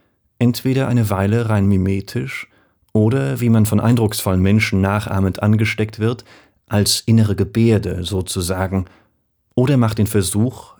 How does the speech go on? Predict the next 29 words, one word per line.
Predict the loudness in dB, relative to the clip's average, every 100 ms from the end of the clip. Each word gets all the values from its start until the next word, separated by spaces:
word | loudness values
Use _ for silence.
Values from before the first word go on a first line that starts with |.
| _
es | 0
in | 2 4
Worte | 4 2 -2
zu | -4 -8
fassen. | -10 -12 -10 -12 -14 _ _ _ _ _ _ _ _
Es | -2 2
wäre | 2 4
sehr | 2 2
schwierig, | 0 2 2 2 -2
diese | -4 -4
Vorgänge | 0 0 2 0 0
vollzählig | 0 -2 0 -2 -2 -4 -2
anzugeben, | -2 -2 -4 -2 0 -2 -6 _ _ _ _ _
aber | -2 0
die | 2
Richtung, | 0 -2 -4 -2 0 0
in | 0
der | -2
ihr | -2 -4
Ziel | -4 -2 0
liegt, | 0 -2 -6 -16 -20 _ _ _
ist | -4 -4 -2
bald | -2 -2
erkenntlich. | -4 -6 -8 -10 -18 -20 _ _ _ _ _ _ _ _ _ _ -2
Was | 0 2 0
diesen | 0 2 2
unwillkürlichen | 4 2 4 2 0 0 0 0
Bemühungen | 2 2 4 4 2
fehlt, | 0 -4 -2 -2 -4